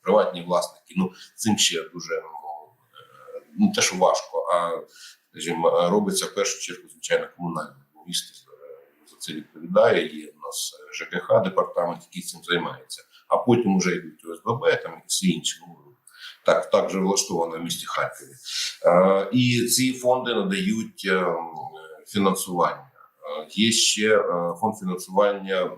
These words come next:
державний, київський, та, який наповнюється там за-, західними, скажімо, грошима. Він більш повільний, але він більш ґрунтовний. Ми з ним співпрацювали, більше трьох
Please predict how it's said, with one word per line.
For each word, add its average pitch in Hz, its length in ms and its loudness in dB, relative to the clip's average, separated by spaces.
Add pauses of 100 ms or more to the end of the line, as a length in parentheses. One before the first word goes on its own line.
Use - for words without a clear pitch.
(680)
державний, - 540 2 (120)
київський, - 580 -10
та, 78 360 -12 (160)
який - 240 -12
наповнюється - 600 -12
там - 180 -20 (100)
за-, 71 220 -2
західними, - 540 -4
скажімо, - 420 -20
грошима. 107 560 2 (440)
Він 117 260 6
більш 104 440 -2
повільний, 113 640 0
але 107 220 2
він 101 260 -8
більш 104 240 -6
ґрунтовний. 87 640 -2
Ми 90 80 -12
з 87 40 -18
ним 90 160 -14
співпрацювали, - 920 0 (140)
більше - 320 -2
трьох 90 200 -6